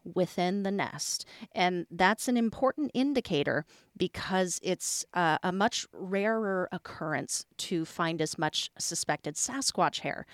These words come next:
So if there's visibly hair in there, and there, there's a lot of it, still collect it, uh, to be analyzed, but look for other signs of bear presence. Another big sign of a bear's nest,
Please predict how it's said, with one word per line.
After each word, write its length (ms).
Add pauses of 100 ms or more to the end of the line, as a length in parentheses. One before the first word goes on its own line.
(160)
So 400 (720)
if 160
there's 340 (160)
visibly 640
hair 440
in 180
there, 320
and 140
there, 160
there's 300
a 60
lot 380
of 140
it, 240 (320)
still 320
collect 460
it, 320 (280)
uh, 340
to 120
be 160
analyzed, 720 (120)
but 220 (160)
look 300
for 260
other 240
signs 560
of 240
bear 220
presence. 600 (960)
Another 320
big 220
sign 480
of 180
a 120
bear's 580
nest, 720